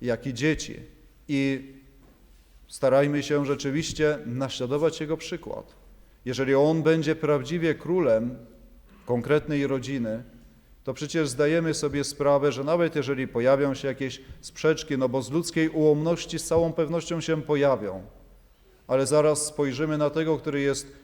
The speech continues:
cichy i pokornego serca, i postanowimy, że należy się pojednać, należy ustąpić, należy się przeprosić. Drodzy wierni,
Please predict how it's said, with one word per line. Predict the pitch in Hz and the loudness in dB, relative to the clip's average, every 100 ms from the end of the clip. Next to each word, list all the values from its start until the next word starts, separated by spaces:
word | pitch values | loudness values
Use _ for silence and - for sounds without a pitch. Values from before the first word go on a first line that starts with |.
| - | -18
cichy | - 170 170 | -8 -4 0
i | 160 | 2
pokornego | 160 151 143 147 143 139 | 2 2 0 0 0 0
serca, | - 151 127 - 110 139 - - - _ _ _ - _ _ - - - | 2 0 0 -2 -4 -4 -16 -20 -20 _ _ _ -20 _ _ -20 -20 -10
i | 131 135 135 131 | -2 0 0 -2
postanowimy, | 143 - 139 127 120 127 139 | -4 -2 -2 0 -2 -2 -2
że | 117 120 120 120 - - - | 0 0 0 -2 -12 -20 -6
należy | 135 123 113 | -2 -2 -4
się | 110 113 | -6 -6
pojednać, | 110 113 127 123 104 92 - - _ _ _ | -4 -2 -2 -2 -4 -8 -14 -20 _ _ _
należy | 147 135 117 | -2 -2 -2
ustąpić, | 107 - - 131 120 107 87 - - - | -8 -4 4 4 4 -4 -10 -16 -20 -6
należy | 151 147 131 135 | 2 4 2 -2
się | 127 | -6
przeprosić. | - 131 151 151 143 113 101 - - _ - - _ _ _ _ _ _ _ | -6 -4 2 2 2 -4 -10 -16 -20 _ -20 -20 _ _ _ _ _ _ _
Drodzy | 143 139 | -6 0
wierni, | 151 151 160 143 | 2 2 0 -2